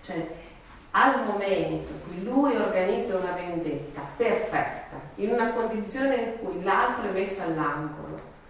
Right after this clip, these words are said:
quando davanti al pubblico, mm, al momento delle preghiere, lui ha pensato una pe-, una preghiera accusatoria del compagno, in un contesto dove nessuno poteva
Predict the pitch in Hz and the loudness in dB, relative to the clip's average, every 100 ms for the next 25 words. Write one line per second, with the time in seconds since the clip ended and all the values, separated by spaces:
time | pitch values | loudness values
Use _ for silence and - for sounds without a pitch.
0 | - - - - 175 175 190 196 180 165 | -20 -20 -20 -8 0 2 4 4 2 2
1 | 156 156 160 196 196 170 160 160 185 190 | 0 0 0 0 0 -2 -2 -4 -4 -6
2 | 190 175 165 165 - 175 170 170 170 - | -4 -6 -4 -4 -6 -4 0 0 -2 -10
3 | - - 147 165 180 - - - - 185 | -12 -6 -4 -2 -6 -12 -16 -6 2 4
4 | 180 170 185 185 185 165 165 160 165 160 | 4 4 4 4 2 2 2 2 0 -2
5 | 175 170 160 160 175 214 180 196 190 190 | 0 2 2 2 -2 0 2 0 -2 -4
6 | 180 175 202 202 208 190 180 165 - 185 | -4 -4 2 2 2 -2 -2 -4 -4 -8
7 | 170 160 151 - 170 165 165 160 254 277 | -8 -8 -8 -6 -2 -2 0 0 2 2
8 | - - - - 170 - 156 151 139 - | 0 -4 -10 -2 -2 0 0 0 0 6
9 | 262 254 - - 190 190 190 - 160 160 | 6 6 4 2 0 -2 -6 -6 0 0
10 | 160 156 147 147 139 139 151 175 226 226 | 2 0 -2 -4 -6 -4 -2 0 0 0
11 | - 277 - 220 196 196 190 196 - - | 2 2 2 -2 -2 0 0 0 -4 -12
12 | - 233 247 269 - - 330 339 330 320 | -12 0 4 4 2 0 2 4 4 6
13 | 247 233 247 254 262 262 254 254 254 - | 4 2 4 4 4 6 8 8 6 0
14 | - | -8